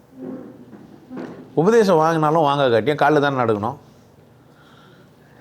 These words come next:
நான் இப்போ உபதேசம் வாங்கிட்டவங்கலாம் காலில் நடப்பாங்களா, கையில நடப்பாங்களான்னு கேட்டா நான் என்ன பதில் சொல்லணும்? அப்போ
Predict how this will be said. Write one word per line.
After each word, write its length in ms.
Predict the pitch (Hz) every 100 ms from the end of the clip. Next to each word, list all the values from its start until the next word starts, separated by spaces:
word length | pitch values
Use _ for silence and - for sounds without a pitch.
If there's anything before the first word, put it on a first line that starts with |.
| - - - - -
நான் 120 | 117 113
இப்போ 120 | 117
உபதேசம் 320 | 139 170 156 120
வாங்கிட்டவங்கலாம் 560 | 127 123 107 110 170 - - - - - - - - 135
காலில் 280 | 151 156 131
நடப்பாங்களா, 400 | 120 120 123 131
கையில 220 | 127 131
நடப்பாங்களான்னு 400 | 117 113 113 113 113
கேட்டா 160 | 120 110 113 123
நான் 100 | 110
என்ன 140 | 123 147
பதில் 180 | 123 120
சொல்லணும்? 340 | 107 107 131 143 - - - - - - - _ _ - _ _ - _ _ - - - - - _ _ - 113 - - - - - -
அப்போ 120 | -